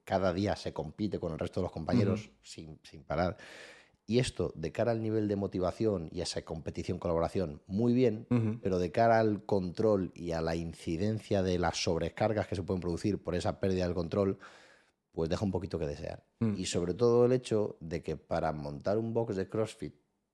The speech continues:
Speaker 1: tú lo que tienes es que pagarle mil euros a CrossFit,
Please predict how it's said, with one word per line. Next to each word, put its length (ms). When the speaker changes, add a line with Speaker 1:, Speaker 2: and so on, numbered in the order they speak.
Speaker 1:
tú 300
lo 120
que 100
tienes 260
es 160
que 220
pagarle 500
mil 260
euros 360
a 80
CrossFit, 500